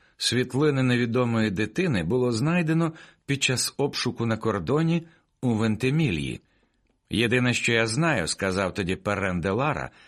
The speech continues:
«це те, що вона сиділа у в'язниці». Отож,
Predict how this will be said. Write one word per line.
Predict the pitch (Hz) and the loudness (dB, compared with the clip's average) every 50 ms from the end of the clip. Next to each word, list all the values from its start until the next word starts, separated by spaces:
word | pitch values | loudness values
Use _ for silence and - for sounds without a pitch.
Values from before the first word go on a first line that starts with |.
| - - - | -20 -8 -4
«це | - 160 | -2 -2
те, | 156 - 196 185 | 0 2 0 0
що | - - 190 180 | 2 0 0 2
вона | 180 170 165 151 | 2 2 2 2
сиділа | - 160 156 151 156 147 147 143 | 2 2 2 2 2 2 4 2
у | 143 143 | 2 2
в'язниці». | 139 143 143 139 131 120 - 67 - - - - - - _ _ _ _ _ _ _ _ _ _ | 2 2 0 0 0 -2 -2 -4 -4 -8 -10 -12 -12 -16 _ _ _ _ _ _ _ _ _ _
Отож, | - 117 - - 165 170 165 - - - | -4 -4 -2 -2 -2 -2 -2 -6 -8 -10